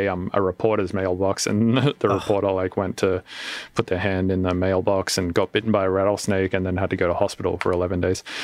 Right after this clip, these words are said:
Speaker 1: But prior to that, they had also beaten this, uh, lawyer up with a crowbar to the point where he was in a
Speaker 2: Jeez.
Speaker 1: coma for a week as well.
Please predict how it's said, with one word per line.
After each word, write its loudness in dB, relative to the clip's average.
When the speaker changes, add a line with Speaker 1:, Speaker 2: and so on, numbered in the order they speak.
Speaker 1:
But 2
prior 0
to 0
that, 0
they 2
had 0
also 2
beaten 0
this, -2
uh, 2
lawyer 2
up -2
with 0
a -2
crowbar 0
to 4
the 0
point -2
where 2
he 2
was 0
in 0
a -2
Speaker 2:
Jeez. -4
Speaker 1:
coma 2
for 0
a 2
week 0
as -2
well. 0